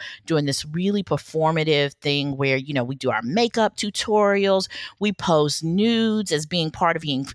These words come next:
you know, uh, liberated and freed from the sort of racist ideas of our, of our bodies.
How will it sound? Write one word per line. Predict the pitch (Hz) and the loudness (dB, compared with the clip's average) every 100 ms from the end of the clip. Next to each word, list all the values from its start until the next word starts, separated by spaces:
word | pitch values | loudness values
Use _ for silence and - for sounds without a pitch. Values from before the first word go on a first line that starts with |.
| - | -10
you | 165 | -4
know, | 131 101 - - - 135 | -4 -4 -8 -14 -4 -2
uh, | 131 | 0
liberated | 135 190 214 202 185 175 156 | 0 0 2 2 2 2 -2
and | 135 | -4
freed | - - 208 208 202 196 180 | -6 -4 -2 0 -2 -2 -4
from | 247 147 135 127 131 - - | -2 0 2 0 -2 -8 -10
the | 120 | -6
sort | - 151 | -2 0
of | 139 127 | 0 -2
racist | 135 170 185 - 175 170 - - | -2 0 0 2 2 2 0 0
ideas | 147 151 151 160 160 151 | -2 -2 -2 0 2 0
of | 131 | 0
our, | 131 123 - | 0 0 -2
of | 127 120 | -2 -2
our | 120 | 0
bodies. | 170 208 202 208 202 196 | 2 4 4 0 0 0